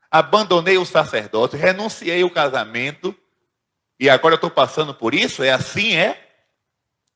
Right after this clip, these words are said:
Eu poderia reclamar. Reclamo não. Ele, que é o inocente, ele que é o homem sem pecado, morreu na cruz por mim.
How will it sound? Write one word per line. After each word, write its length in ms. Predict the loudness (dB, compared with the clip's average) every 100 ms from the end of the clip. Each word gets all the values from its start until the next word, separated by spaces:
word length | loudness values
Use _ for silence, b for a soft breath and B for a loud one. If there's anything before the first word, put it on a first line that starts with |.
| _ _ -16
Eu 60 |
poderia 460 | -4 -2 -2 -2 -2
reclamar. 640 | -2 0 -2 0 -4 -4 _ _ _ _ _ _ _ _ _ _ _ _ _ _ _ _ _ _ _ _ _ _ _ _ _ _
Reclamo 500 | -10 -6 -2 -2 -2
não. 280 | -2 -4 -6 _ _ _ _ _ _ _ _ _ -2
Ele, 640 | 2 4 4 2 -2 -6 _ _ _ _ _
que 200 | 2 4
é 60 |
o 100 | 4
inocente, 920 | 2 0 -2 -2 -4 -4 -6 -10 -12 -14 _ _ _ _ -6
ele 320 | 0 0 0
que 300 | -4 -2 2
é 80 | 2
o 120 | 2
homem 360 | 2 0 -4 -8
sem 260 | -6 -6
pecado, 720 | -4 -6 -4 -2 0 0 -4 -8 _ _
morreu 480 | 2 2 2 -2 0
na 160 | -2
cruz 300 | -4 -4 -4
por 280 | -4 -10 -10
mim. 140 | -16